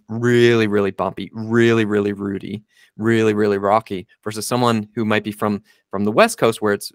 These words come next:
rocky, maybe a little faster, uh, still really bumpy, but mostly,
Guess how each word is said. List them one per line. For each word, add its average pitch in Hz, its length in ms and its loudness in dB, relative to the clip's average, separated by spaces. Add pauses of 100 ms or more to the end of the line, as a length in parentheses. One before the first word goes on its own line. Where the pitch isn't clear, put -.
(160)
rocky, 117 680 0 (260)
maybe 101 160 -6
a 92 60 -4
little 92 240 -6
faster, 104 640 0 (520)
uh, 90 300 -6 (920)
still 110 200 -4
really 104 200 0
bumpy, 104 420 -2
but 98 220 -4
mostly, 107 500 -2